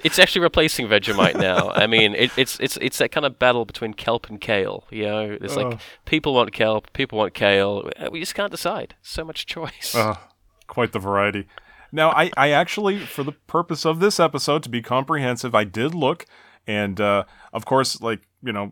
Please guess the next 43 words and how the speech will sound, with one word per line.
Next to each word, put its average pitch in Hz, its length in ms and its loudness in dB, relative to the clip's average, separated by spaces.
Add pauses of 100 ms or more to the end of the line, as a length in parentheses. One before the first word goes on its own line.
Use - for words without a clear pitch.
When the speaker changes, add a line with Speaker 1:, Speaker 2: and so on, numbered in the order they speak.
Speaker 2:
Hamish 113 340 -8
mentioned, 110 360 -4
it's, 104 260 -8
it's 127 280 -10
an 170 100 -4
ever-growing 196 480 2
problem, 123 600 4
pollution 120 440 -4
in 117 60 -4
the 131 120 -4
oceans, 107 460 -4
but 131 220 -2
not 208 200 0
to - 80 -6
the 190 100 -2
point 156 340 -4
where 113 180 0
it's 110 260 -6
like, 101 320 -6
you 107 80 -10
know, 87 120 -8
he 95 120 -12
can't 98 320 -8 (600)
go 101 140 -8
swimming 101 380 -6
if 101 140 -10
he 104 60 -8
doesn't 104 260 -6
want 107 200 -6
to. 123 200 -8 (540)
Uh, 95 240 -4
probably 151 500 4
sharks 143 380 2
would 104 100 -6
be 101 80 -6
more 101 200 -2
of 90 60 -8
a 95 60 -6
problem 92 380 -2
for 87 100 -14
you 87 140 -8
guys, 92 260 -4
right? 117 220 -6